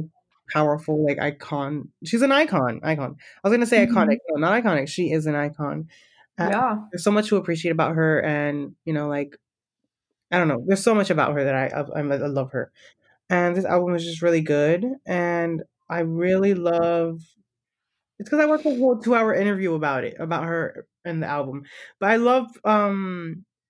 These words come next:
Speaker 1: Prisoner with, 'cause it's such a good
Speaker 3: Well,
Speaker 1: collab.
Speaker 3: yes.
Speaker 2: Yes.
Speaker 1: Single.
Speaker 3: The video, oh,
Speaker 2: That queer
Speaker 3: I mean,
Speaker 2: baiting was so hot.
Speaker 3: the video of the century.
Speaker 2: Yes.
Speaker 1: Yeah.
Speaker 2: <laughs>
Speaker 3: I was
Speaker 1: I
Speaker 3: so shook
Speaker 1: personally
Speaker 3: when I
Speaker 1: get
Speaker 3: saw
Speaker 1: tired
Speaker 3: it.
Speaker 1: of singles really fast, right? There's very few singles that I'm like,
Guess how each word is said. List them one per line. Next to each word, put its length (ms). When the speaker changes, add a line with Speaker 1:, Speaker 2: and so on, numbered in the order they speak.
Speaker 1:
Prisoner 580
with, 200
'cause 140
it's 140
such 200
a 60
good 140
Speaker 3:
Well, 180
Speaker 1:
collab. 120
Speaker 3:
yes. 180
Speaker 2:
Yes. 560
Speaker 1:
Single. 320
Speaker 3:
The 60
video, 240
oh, 720
Speaker 2:
That 140
queer 420
Speaker 3:
I 20
mean, 160
Speaker 2:
baiting 320
was 400
so 200
hot. 280
Speaker 3:
the 120
video 140
of 60
the 100
century. 580
Speaker 2:
Yes. 280
Speaker 1:
Yeah. 260
Speaker 2:
<laughs> 340
Speaker 3:
I 140
was 100
Speaker 1:
I 80
Speaker 3:
so 120
shook 160
Speaker 1:
personally 140
Speaker 3:
when 100
I 100
Speaker 1:
get 80
Speaker 3:
saw 60
Speaker 1:
tired 140
Speaker 3:
it. 20
Speaker 1:
of 100
singles 320
really 220
fast, 500
right? 280
There's 200
very 200
few 160
singles 380
that 120
I'm 80
like, 200